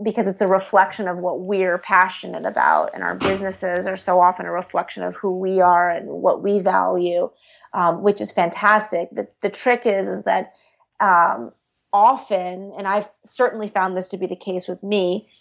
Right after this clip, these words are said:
um, often I make business decisions based on my own <laughs> personal preferences and what I want, and you are not necessarily your ideal customer. Um, so really getting into the nitty-gritty and not just saying, "Well, my ideal customer is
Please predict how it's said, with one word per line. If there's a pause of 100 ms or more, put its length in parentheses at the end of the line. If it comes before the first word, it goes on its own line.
(140)
um,
often
I
make
business
decisions
based
on
my
own
<laughs>
personal
preferences (340)
and
what
I
want, (360)
and
you
are
not
necessarily
your
ideal
customer. (400)
Um,
so
really
getting
into
the
nitty-gritty
and
not
just
saying,
"Well,
my
ideal
customer
is